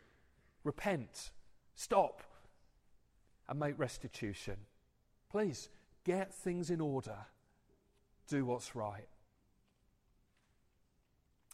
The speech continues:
So as we draw to a close, here's what I'm gonna give you a chance to do. First of all, I,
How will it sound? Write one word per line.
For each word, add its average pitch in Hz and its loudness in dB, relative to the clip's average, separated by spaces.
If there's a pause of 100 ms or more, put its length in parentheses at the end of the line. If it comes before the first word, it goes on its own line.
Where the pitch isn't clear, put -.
(120)
So 202 -2
as 202 -4
we 220 0
draw 185 4
to 175 2
a 160 2
close, 110 -4 (1900)
here's 185 2
what 185 6
I'm 156 2
gonna 156 0
give 139 -2
you 147 2
a 135 2
chance 123 -2
to 131 -6
do. 107 -8 (1600)
First 214 4
of 185 4
all, 147 4 (1080)
I, - -6